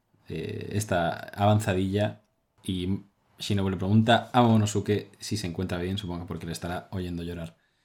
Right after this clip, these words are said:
Y este le contesta que no, que se odia a sí mismo, que todo el mundo tiene muchas expectativas en él y ahora mismo, pues, se siente un estorbo, se siente débil, se siente tonto.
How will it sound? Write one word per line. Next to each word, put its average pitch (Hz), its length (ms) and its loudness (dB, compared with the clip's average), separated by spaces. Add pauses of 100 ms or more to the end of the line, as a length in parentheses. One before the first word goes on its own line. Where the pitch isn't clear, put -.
(500)
Y 107 140 4
este 104 460 4
le 95 100 -2
contesta 85 540 -4
que - 260 -8
no, 80 300 -8
que - 100 -4
se 85 180 -2
odia 87 420 -2
a 90 100 -6
sí - 100 -6
mismo, 92 480 -2
que 82 380 -6 (140)
todo 98 140 2
el 95 60 4
mundo 95 220 2
tiene 95 160 2
muchas 104 320 6
expectativas 87 640 -4
en 87 100 -4
él 87 200 -6
y 87 100 -6
ahora 80 80 -6
mismo, 82 180 -8
pues, - 120 -8
se 80 100 -8
siente 80 240 -6
un 80 80 -4
estorbo, 80 380 -6
se 82 100 -6
siente - 260 -10
débil, 73 320 -10
se - 140 -12
siente 80 260 -6
tonto. 85 400 -6